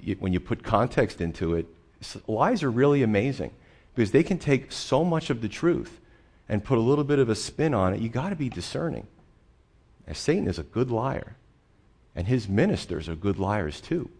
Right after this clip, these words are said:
And there's plenty of them, unfortunately, in the Christian community. But verse fourteen, I'll read it again. It says, "The king, when he heard these things, was really ticked off at Daniel. He was so upset that Daniel wouldn't worship him." No, actually, it doesn't say that.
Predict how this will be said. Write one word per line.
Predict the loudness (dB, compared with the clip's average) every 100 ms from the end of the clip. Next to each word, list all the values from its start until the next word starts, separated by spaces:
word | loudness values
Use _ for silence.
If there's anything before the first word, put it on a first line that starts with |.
| _ _ -6
And | -2 -2 -2
there's | -6 -8
plenty | -2 0 0
of |
them, | 0 -2
unfortunately, | -4 -2 -2 -2 -4 -2 0
in |
the | -2
Christian | -2 -4 -4 -8
community. | -6 -2 0 -2 -4 -12 -20 _ _ _ _ _ _ _ _ _ _ _ _ _ -10
But | 0 0
verse | 6 6 6
fourteen, | 4 4 4 2 2 -2 -8 -20 -20 -20 _ _ _ _ _ _ _
I'll | -2
read | 2 4
it | 4
again. | 4 4 4 2 -2
It | -2
says, | 4 4 4
"The | 0
king, | 4 4 6
when | 4
he | 4
heard | 4 4
these | 2 2
things, | 2 2
was | 0 -2 0
really | 4 6 4
ticked | 2 0 2 4
off | 4 2
at | 0
Daniel. | 2 2 2 0
He | 2 2
was | 2
so | 0 0 4 4
upset | 2 4 4 6
that | 2 4
Daniel | 4 4 4
wouldn't | 2 2
worship | 4 2 2 -2
him." | -4 -6 -10 -20 -2
No, | 4 6
actually, | 6 4 2
it | 2
doesn't | 2 0 -2
say | -2 0 2
that. | -2 -4